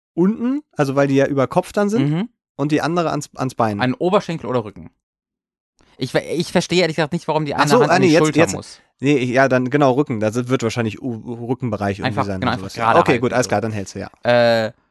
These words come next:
Speaker 2: und gerade als die junge Dame, in die ich mal verliebt war und der dies auch bewusst ist,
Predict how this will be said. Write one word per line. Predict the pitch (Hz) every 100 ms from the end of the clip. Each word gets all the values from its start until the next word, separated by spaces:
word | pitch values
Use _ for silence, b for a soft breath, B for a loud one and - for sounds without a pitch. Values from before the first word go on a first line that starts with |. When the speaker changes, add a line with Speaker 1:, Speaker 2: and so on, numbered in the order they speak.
| _ _ -
Speaker 2:
und | 135 127
gerade | 123 131 190 170
als | - 127
die | -
junge | 131 143
Dame, | 120 127 175 139
in | 117
die | 113
ich | -
mal | 117
verliebt | - 117 143 - -
war | 98 131 208 -
und | 123 123
der | 120
dies | 120
auch | 101 117
bewusst | 117 160 214 -
ist, | 95 -